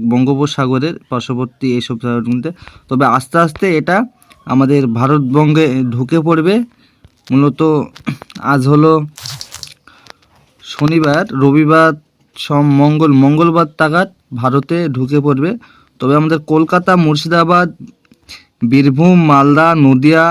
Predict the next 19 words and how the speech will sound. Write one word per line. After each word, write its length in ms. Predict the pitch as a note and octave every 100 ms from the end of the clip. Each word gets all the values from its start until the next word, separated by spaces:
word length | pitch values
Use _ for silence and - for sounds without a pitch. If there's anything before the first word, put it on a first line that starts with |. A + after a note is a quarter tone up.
| E3+ - - _ - -
এসব 180 | - E3
সাইডে 340 | D3+ F3 E3 E3+
অতটা 300 | C#3+ D#3+ E3 D3+ C#3+
ইফেক্ট 240 | D3 D#3+ -
থাকবে 420 | - D3+ D#3+ E3
না। 120 | C#3+ G2+ _ _ _ _ -
কলকাতায় 460 | C3+ D3+ E3 A#3 F3+
হালকা 240 | F3 E3+ F3
পাতলা 260 | F3 F3+ F#3 F3+ - D3+
ইফেক্ট 220 | D3+ F3 -
পড়তে 300 | D3+ C#3 - D3+
পারে, 220 | C#3 B2+ A3 - _ _
তাছাড়া 260 | C3 C#3+ D3+
বাংলাদেশ 520 | C3 C3+ D3 D3+ E3+
জুড়ে 300 | C#3+ C#3 C#3+ F#3 A3 _ _ -
কোনো 160 | D3+ D3
ইফেক্ট 360 | C#3 D3+ D#3+ -
থাকবে 260 | C#3 C3+ C#3
না 120 | D3